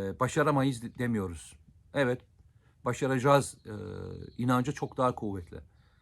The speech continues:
tİ'nin genel müdürünü bilmiyorum takip ettiniz mi? Bayram öncesi konuşmalarını takip ettiyseniz.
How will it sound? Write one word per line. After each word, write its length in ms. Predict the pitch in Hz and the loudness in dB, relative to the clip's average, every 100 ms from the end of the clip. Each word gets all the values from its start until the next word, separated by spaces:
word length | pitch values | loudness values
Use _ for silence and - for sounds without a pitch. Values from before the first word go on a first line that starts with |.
| - - _ _ _ | -20 -20 _ _ _
tİ'nin 440 | 196 214 214 202 | 2 4 6 4
genel 280 | - 156 156 | 4 2 4
müdürünü 320 | 151 135 131 | 2 2 2
bilmiyorum 300 | 117 123 113 | 2 2 0
takip 320 | - 113 110 113 | 0 -2 0 -4
ettiniz 280 | - 104 | -4 -6
mi? 120 | 104 101 | -4 0
Bayram 380 | 110 110 110 - | 2 2 -2 -2
öncesi 460 | 120 107 - 113 | -6 -6 -6 -6
konuşmalarını 500 | 107 104 98 104 107 | -6 -6 -6 -6 -4
takip 320 | 92 101 - 101 | -4 -6 -6 -8
ettiyseniz. 640 | - 104 - 95 123 | -6 -8 -8 -10 -12